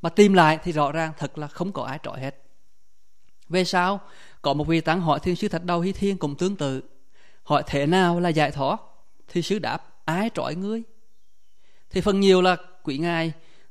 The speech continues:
thường là không giải thích. Mấy quý ngài dùng thuật hỏi ngược lại để làm gì? Để đánh đồng tầng tâm can người hỏi, muốn hỏi, tìm lại coi ai trói mà đi câu giải.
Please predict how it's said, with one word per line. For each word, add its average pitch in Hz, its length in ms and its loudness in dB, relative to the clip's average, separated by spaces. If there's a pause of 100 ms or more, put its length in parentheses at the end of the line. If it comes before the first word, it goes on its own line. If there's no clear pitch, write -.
(140)
thường 196 340 8
là 185 60 2
không 208 200 0
giải 147 140 2
thích. - 280 -4 (400)
Mấy 170 120 -2
quý 139 180 -2
ngài 170 320 0
dùng 190 240 8
thuật 165 180 4 (140)
hỏi 160 280 0
ngược 165 240 6
lại 139 280 -2 (260)
để 156 120 0
làm 170 160 0
gì? 180 140 0 (960)
Để 175 240 8
đánh 170 420 2
đồng 165 420 8
tầng 170 340 6
tâm 233 300 4
can 240 360 2
người 214 200 4
hỏi, 160 380 2
muốn 147 380 -2
hỏi, 180 340 2 (800)
tìm 220 280 6
lại 175 220 0
coi 196 180 -4
ai 202 240 -4
trói 127 240 -6
mà 180 100 -6
đi 202 200 -6
câu 190 240 -4
giải. 170 300 -4